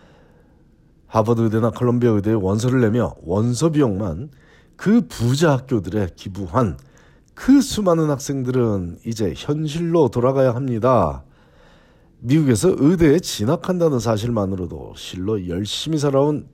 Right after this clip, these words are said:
지금까지의 인생에 대한 보상이 된 것입니다. 또한 거의 모든 의대 신입생은 본인이 원하는 커리어를 쌓아가며 살아갈 보장도 받은 셈이니,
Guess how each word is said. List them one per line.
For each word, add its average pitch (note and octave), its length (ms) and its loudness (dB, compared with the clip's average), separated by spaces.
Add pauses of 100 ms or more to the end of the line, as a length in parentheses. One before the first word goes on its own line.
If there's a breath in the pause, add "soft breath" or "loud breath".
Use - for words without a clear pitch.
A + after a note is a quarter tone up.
지금까지의 B2 920 -2
인생에 A#2 480 -2
대한 B2+ 280 0 (500 soft breath)
보상이 C3+ 540 -2
된 B2+ 240 -2
것입니다. G2 720 -4 (1040 soft breath)
또한 G#2 360 2
거의 A2 320 -2
모든 D#3+ 680 0
의대 A2+ 200 2
신입생은 F#2+ 760 -8 (600 soft breath)
본인이 A#2+ 320 0
원하는 B2+ 460 2
커리어를 G2 420 -2
쌓아가며 D#2 800 -8 (180)
살아갈 F#2+ 460 -6
보장도 D#3 500 0
받은 G#2 300 -2
셈이니, F#2 580 0